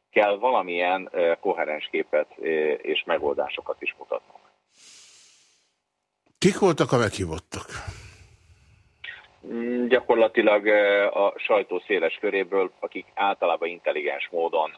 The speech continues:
Speaker 1: ö, foglalkoznak hírekkel. Tehát a sajtót nem baráti sajtóként, ö, hívtuk meg, hanem, hanem olyanokat hívtunk, akik nagyjából, ö, másfél
Speaker 2: Te döntötted el, vagy a munkatársaid?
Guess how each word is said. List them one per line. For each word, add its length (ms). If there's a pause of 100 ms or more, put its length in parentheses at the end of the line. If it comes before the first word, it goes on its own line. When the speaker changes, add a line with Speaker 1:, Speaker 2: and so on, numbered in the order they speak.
Speaker 1:
ö, 240
foglalkoznak 640
hírekkel. 500 (240)
Tehát 180
a 240
sajtót 500
nem 320 (260)
baráti 380
sajtóként, 840 (100)
ö, 400 (440)
hívtuk 380
meg, 240
hanem, 360 (100)
hanem 260
olyanokat 420
hívtunk, 440
akik 360
nagyjából, 520 (120)
ö, 220 (260)
másfél 380 (340)
Speaker 2:
Te 120
döntötted 720
el, 160
vagy 140
a 60
munkatársaid? 800